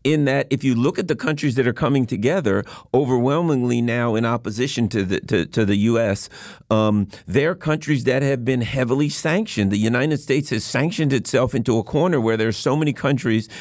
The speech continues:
that are s-, powerful countries, populous countries that are sanctioned by the United States that they have, um, a strong reason to come together. And when they come together, they're gonna have a huge market and a lot of industrial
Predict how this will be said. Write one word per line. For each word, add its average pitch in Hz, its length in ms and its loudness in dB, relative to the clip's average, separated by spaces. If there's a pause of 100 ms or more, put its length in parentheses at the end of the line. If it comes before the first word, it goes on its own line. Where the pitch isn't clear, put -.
(160)
that 123 120 2
are 113 40 2
s-, - 200 -4
powerful 220 600 0
countries, 113 440 0
populous 180 640 -2
countries 104 560 0 (300)
that 143 160 2
are 131 80 0
sanctioned 180 460 -2
by 143 120 0
the 135 100 -2
United 135 400 0
States 196 360 -2
that 123 180 -2
they 160 160 0
have, 131 460 0 (340)
um, 101 240 2 (240)
a 147 80 4
strong 165 480 0
reason 185 380 0
to 135 100 0
come 135 240 0
together. 156 480 0
And 160 180 0
when 220 200 0
they 254 140 0
come 214 220 -2
together, 175 460 0
they're 170 100 0
gonna 180 180 -2
have 170 100 0
a 147 80 0
huge 190 400 -2
market 180 400 0
and 139 140 0
a 135 40 0
lot 147 220 0
of 139 100 0
industrial 131 560 0